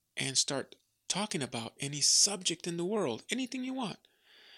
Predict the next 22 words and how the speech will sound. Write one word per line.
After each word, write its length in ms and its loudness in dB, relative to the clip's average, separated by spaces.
And 240 -2
you 80 -2
can 280 -4
invite 480 -2
other 380 0
Clubhouse 580 -2
users 320 -2
to 160 -4
join 260 -2
in 160 -8
your 120 -8
talk 420 -4
or 100 0
chat, 380 0
and, 440 -2
or 480 0
invite 260 -2
them 120 -4
to 120 0
your 160 0
room, 360 0
essentially, 560 0